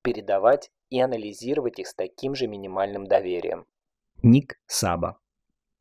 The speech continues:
Саба неоднократно подчеркивает, что физическое золото сталкивается с различными проблемами и является довольно небезопасным по сравнению с решениями,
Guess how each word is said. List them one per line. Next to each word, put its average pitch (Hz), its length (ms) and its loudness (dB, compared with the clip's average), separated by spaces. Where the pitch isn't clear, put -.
Саба 151 460 4
неоднократно 117 760 2
подчеркивает, 98 1000 0
что - 200 2
физическое 117 760 4
золото 110 480 6
сталкивается 120 680 4
с - 100 -6
различными 101 580 2
проблемами 98 720 4
и 110 100 2
является 107 480 4
довольно 110 400 6
небезопасным 110 840 4
по 98 60 -2
сравнению 104 520 2
с - 100 -2
решениями, 117 800 4